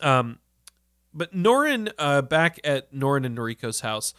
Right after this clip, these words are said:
Norin says that he had recognized Zuko from the very start. Knowing that Ursa's past would come back to haunt them one day.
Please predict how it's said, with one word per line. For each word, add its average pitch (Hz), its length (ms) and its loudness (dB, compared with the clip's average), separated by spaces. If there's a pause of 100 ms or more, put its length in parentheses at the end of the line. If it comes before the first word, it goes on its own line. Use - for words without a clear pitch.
(280)
Norin 185 300 2
says 143 260 2
that 127 120 -6
he 143 160 -6
had 123 200 -4
recognized 123 760 -6
Zuko 113 400 -10
from 107 200 -18
the 107 80 -16
very 110 280 -12
start. - 440 -10 (880)
Knowing 131 540 2
that 123 420 -4 (160)
Ursa's 123 320 -6
past - 640 -4 (580)
would - 140 -20
come 120 200 -8
back 117 240 -4
to 123 80 -10
haunt 120 320 -10
them 110 220 -12
one 110 200 -16
day. 110 300 -18